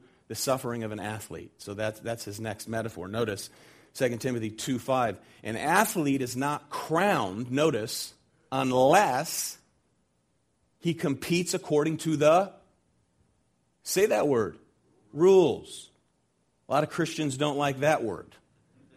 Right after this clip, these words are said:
Get over it. <laughs> This isn't to earn anything. He says, "Compete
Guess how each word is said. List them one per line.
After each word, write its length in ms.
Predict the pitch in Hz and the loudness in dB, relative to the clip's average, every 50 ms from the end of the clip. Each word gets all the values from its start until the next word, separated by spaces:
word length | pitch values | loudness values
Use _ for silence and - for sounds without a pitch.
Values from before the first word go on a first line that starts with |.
| - - - - 98 - | -20 -18 -18 -16 -12 -6
Get 200 | 110 131 156 151 | 0 2 4 6
over 360 | 156 160 165 139 123 117 104 | 6 6 6 4 2 0 -2
it. 120 | - - - - _ _ _ _ _ _ _ _ _ _ _ _ _ _ _ _ _ _ _ _ _ _ - | -2 -4 -10 -18 _ _ _ _ _ _ _ _ _ _ _ _ _ _ _ _ _ _ _ _ _ _ -20
<laughs> 40 | - - - - - - - - - - _ _ _ _ _ _ _ _ _ _ _ _ _ _ _ _ _ _ _ _ _ _ _ _ _ _ _ _ _ _ _ _ _ - | -20 -20 -20 -20 -20 -20 -20 -20 -20 -20 _ _ _ _ _ _ _ _ _ _ _ _ _ _ _ _ _ _ _ _ _ _ _ _ _ _ _ _ _ _ _ _ _ -6
This 100 | 139 170 | -4 -2
isn't 220 | 185 185 180 170 | 0 0 0 0
to 160 | - 160 147 - | 0 -2 -2 2
earn 280 | 165 180 190 202 208 196 | 2 4 4 6 6 6
anything. 500 | 185 175 160 135 - - 120 98 82 - - - _ _ _ _ _ _ _ _ _ _ _ _ _ _ _ _ _ _ _ _ _ _ _ _ _ _ _ _ _ _ _ _ _ _ _ _ _ _ _ _ _ _ _ _ _ _ _ _ _ _ _ _ _ _ _ _ _ _ _ _ _ _ _ _ _ _ _ _ _ _ _ _ _ _ _ _ | 4 4 4 2 0 -2 -4 -4 -6 -10 -16 -20 _ _ _ _ _ _ _ _ _ _ _ _ _ _ _ _ _ _ _ _ _ _ _ _ _ _ _ _ _ _ _ _ _ _ _ _ _ _ _ _ _ _ _ _ _ _ _ _ _ _ _ _ _ _ _ _ _ _ _ _ _ _ _ _ _ _ _ _ _ _ _ _ _ _ _ _
He 80 | - 143 | -8 -6
says, 320 | - - 147 143 139 - | -2 0 0 0 0 -2
"Compete 840 | - - - 135 127 - - - - 202 180 185 185 - - - - | -6 -6 -6 -6 -6 -6 -6 -2 0 0 0 0 -2 -4 -8 -14 -14